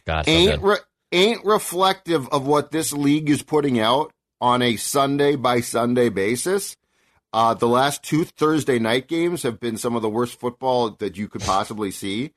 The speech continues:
Speaker 2: So the Vikings are taking advantage. Good for them.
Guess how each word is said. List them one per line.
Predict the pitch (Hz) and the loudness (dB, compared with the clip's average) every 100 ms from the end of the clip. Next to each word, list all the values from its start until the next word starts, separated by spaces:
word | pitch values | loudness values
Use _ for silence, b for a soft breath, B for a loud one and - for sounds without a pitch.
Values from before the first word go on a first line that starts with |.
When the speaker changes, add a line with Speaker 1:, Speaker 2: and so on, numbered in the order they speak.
| _ _ _ | _ _ _
Speaker 2:
So | - 147 139 135 120 - _ | -2 2 4 4 0 -6 _
the | 120 | -2
Vikings | 127 170 233 220 | 0 0 0 0
are | 208 | 2
taking | 160 160 180 151 | 0 -2 -4 -6
advantage. | - 160 123 98 95 107 - _ _ - | -8 -2 -2 0 -4 -6 -18 _ _ -2
Good | 147 156 | -2 0
for | 190 190 | 0 2
them. | 147 120 120 117 | 2 2 0 -2